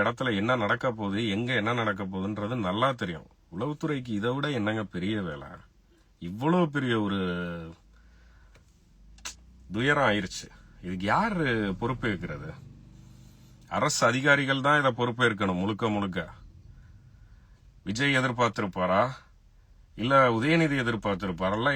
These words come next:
எடப்பாடியார் எதிர்பார்ப்பாரா? அலட்சியம்னா அவ்வளவு அலட்சியம். அரசியல் மீட்டிங் எங்க நடந்தாலும் அலட்சியம். எடப்பாடியார் ஒரு இடத்துல பேசிக்கிட்டு இருக்காரு, நடுவுல ஆம்புலன்ஸ் போகுது. உதயநிதி ஒரு இடத்துல பேசுறாரு, நடுவுல ஆம்புலன்ஸ் போகுது. விஜய் பேசுறாரு,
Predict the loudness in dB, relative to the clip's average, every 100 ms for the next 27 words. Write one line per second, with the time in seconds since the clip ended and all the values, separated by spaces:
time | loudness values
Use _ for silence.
0 | 2 2 6 6 6 4 2 2 -2 -4
1 | -4 -4 0 0 -2 -2 2 2 0 2
2 | 4 6 8 8 8 6 8 6 4 2
3 | 4 4 2 2 2 0 0 -2 0 0
4 | 2 4 4 4 4 4 2 -2 -2 -4
5 | -12 -10 0 0 6 6 8 6 6 4
6 | 2 0 2 0 0 0 2 4 6 6
7 | 6 6 6 6 6 2 0 -6 -12 -12
8 | -18 -20 -4 4 6 6 6 6 6 6
9 | 4 0 0 4 6 6 6 6 6 6
10 | 8 8 8 2 0 -4 -8 -8 -12 -20
11 | -20 -20 -20 -20 -8 -4 4 4 4 2
12 | 6 6